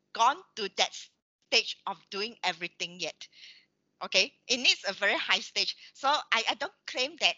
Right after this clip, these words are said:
I'm an expert author, but I'm just learning,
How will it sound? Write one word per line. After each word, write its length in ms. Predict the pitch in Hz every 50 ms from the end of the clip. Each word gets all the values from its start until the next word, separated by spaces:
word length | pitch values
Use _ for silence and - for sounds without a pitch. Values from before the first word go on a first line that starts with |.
| _ _ -
I'm 120 | 196 196
an 80 | 202 196 -
expert 340 | - - - - - 240 233 - -
author, 480 | 175 180 180 - - 226 175 208 269 - _ _ - - - _ _ 190 -
but 200 | 202 180 175 - - _ _ _ _ _ _ _ _ -
I'm 300 | 190 208 196 190 185 185 -
just 380 | - - 208 240 226 - - - _ _ _ -
learning, 520 | 185 190 190 190 180 185 208 214 233 311